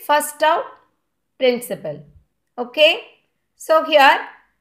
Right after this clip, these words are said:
this address summer is used to convert the sixteen-bit logical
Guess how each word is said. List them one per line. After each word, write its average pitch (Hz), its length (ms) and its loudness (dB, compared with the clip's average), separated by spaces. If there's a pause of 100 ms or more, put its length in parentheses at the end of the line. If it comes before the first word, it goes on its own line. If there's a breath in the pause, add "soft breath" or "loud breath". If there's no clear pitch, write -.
(320)
this 294 300 4
address 294 600 4
summer 285 560 0 (100)
is 262 200 0
used 285 340 -4
to 339 360 -6
convert 262 560 2
the 254 80 0
sixteen-bit 330 720 -6 (240)
logical 262 560 0